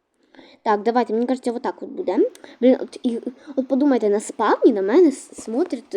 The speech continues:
дивляться ігроки. І вони, блін, кажеться, думають, що це таке. Кстати, от мій цирк. <laughs> Ну, коротше, не знаю.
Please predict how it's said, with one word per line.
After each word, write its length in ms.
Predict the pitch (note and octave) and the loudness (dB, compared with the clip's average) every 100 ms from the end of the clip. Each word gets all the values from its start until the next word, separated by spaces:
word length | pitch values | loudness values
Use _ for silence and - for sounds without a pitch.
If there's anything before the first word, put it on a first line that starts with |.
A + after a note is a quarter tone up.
| G3+ | 2
дивляться 400 | A#3 F#4 F#4+ - | 4 4 0 -2
ігроки. 640 | A#3+ A#3 B3+ A#3+ - G#2+ - _ _ _ _ _ - - | -8 -6 -6 -6 -4 -4 -4 _ _ _ _ _ -20 -10
І 80 | B3 | -6
вони, 260 | A#3+ F#4+ F#4+ | 0 2 2
блін, 460 | B3 C4 B3+ D#4+ | 0 -2 2 2
кажеться, 420 | F#4 D#4 C#4 C4 | 2 0 -2 -4
думають, 420 | B3 A3+ G#3 G#3 G3+ | -6 -6 -6 -6 -6
що 180 | - | -8
це 140 | - D4+ | -6 -8
таке. 260 | C#4+ C#4+ - - - | -10 -10 -14 -18 -20
Кстати, 340 | - - B3+ A#3+ | -10 -2 -2 0
от 180 | B3+ D4+ | 2 4
мій 120 | C#4 | 2
цирк. 360 | C#4 E4+ - - | 0 -8 -8 -12
<laughs> 60 | - A4 G#4+ F#4+ G#4+ - - - - - - | 2 8 8 6 -4 -8 -14 -14 -14 -14 -2
Ну, 320 | B3+ C4+ D4 | 4 6 6
коротше, 400 | B3 C4+ C4 A#3+ | 6 4 4 0
не 160 | A#3 B3 | -4 -4
знаю. 320 | G3+ F3+ F3+ | -4 -4 -6